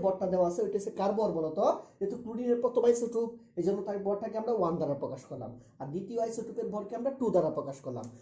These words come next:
আর ভরকে আমরা জানি এ দ্বারা প্রকাশ করি। তাহলে বলতে পারি এ ওয়ান is equal to হচ্ছে পঁয়ত্রিশ, আবার বলতে পারি এ টু is equal to হচ্ছে সাঁইত্রিশ, ঠিক না? এদের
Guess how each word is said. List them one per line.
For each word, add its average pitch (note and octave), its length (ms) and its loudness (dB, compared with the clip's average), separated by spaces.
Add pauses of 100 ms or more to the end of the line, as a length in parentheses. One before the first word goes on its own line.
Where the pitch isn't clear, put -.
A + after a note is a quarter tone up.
(140)
আর D3 80 -6 (160)
ভরকে A#3 360 4
আমরা A3 200 4
জানি G#3 140 0 (140)
এ - 100 10
দ্বারা F3 240 4
প্রকাশ - 200 -8 (100)
করি। B2+ 140 -8 (240)
তাহলে G3 220 -4
বলতে A3+ 220 -4
পারি G#3+ 160 0 (340)
এ F#3+ 40 2 (140)
ওয়ান F#3 200 4 (220)
is F3+ 160 -10
equal F3+ 240 -4 (100)
to F3 40 -2 (100)
হচ্ছে D#3+ 360 -4 (500)
পঁয়ত্রিশ, G#3 540 -2 (280)
আবার F3 240 -2
বলতে G3+ 240 -6
পারি F#3+ 180 0 (420)
এ - 20 -2 (140)
টু G#3+ 100 -4 (180)
is F3+ 160 -8
equal F3 300 0
to E3+ 40 -6 (100)
হচ্ছে E3 320 -6 (500)
সাঁইত্রিশ, G#3+ 460 -2 (240)
ঠিক C4 180 -8
না? F#4+ 60 0 (420)
এদের D4+ 180 -2